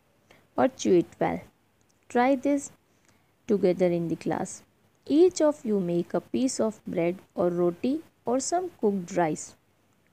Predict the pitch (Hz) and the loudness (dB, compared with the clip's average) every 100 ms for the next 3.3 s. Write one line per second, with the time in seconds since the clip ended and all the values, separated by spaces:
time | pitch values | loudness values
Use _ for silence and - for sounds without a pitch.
0 | _ - 240 - 294 339 _ 196 180 165 | _ -2 -2 0 0 0 _ -4 -2 -2
1 | 175 165 - 185 _ _ _ _ _ _ | -4 -4 -4 -8 _ _ _ _ _ _
2 | _ - 269 247 285 - _ _ _ - | _ -4 2 2 0 -8 _ _ _ -4
3 | 214 208 302 | -2 0 -4